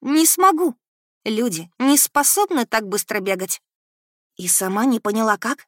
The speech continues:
но мир смазался, будто кто-то поставил видео на перемотку. Из груди вырвались боль и жар, опалили меня, заставляя каждый нерв раскалиться,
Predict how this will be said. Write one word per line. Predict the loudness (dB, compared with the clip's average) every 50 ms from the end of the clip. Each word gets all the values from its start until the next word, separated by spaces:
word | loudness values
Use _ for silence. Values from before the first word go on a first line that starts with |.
| _
но | -2 0 2 2
мир | 2 0 0 -2
смазался, | -2 0 2 2 2 2 0 -2 -2 -2 -4
будто | -4 -4 -6 -6 -6 -8 -10
кто-то | -10 -6 -4 -4 -4 -4 -4 -8
поставил | -6 -4 -2 -2 -2 -2 -2 -2 0 0 0
видео | 0 0 -2 -2 0 0 2 2
на | 2 2
перемотку. | 2 2 2 2 2 0 -2 -4 -6 -12 -14 -14 -16 _ _ _ _ _ _ _
Из | -6 -4 -4 -2
груди | -2 -2 -2 -2 -2 -4 -6 -8 _ -8
вырвались | -4 -2 0 0 0 0 0 0 0 0
боль | 0 0 2 2 2
и | 2
жар, | 0 -2 -4 -6 -8 -10 _ _ _ -10
опалили | -8 -8 -6 -4 -2 -2 0 0 0
меня, | -2 -2 -2 -4 -6 -8 -10 _ -8
заставляя | -4 -4 -2 -2 -2 -2 -4 -4 -4 -4 -4 -4 -4
каждый | -4 -4 -4 -2 -2 -2 -2
нерв | -2 -2 -4 -4 -2
раскалиться, | -2 -2 -2 0 0 0 2 2 2 0 0 -2 -2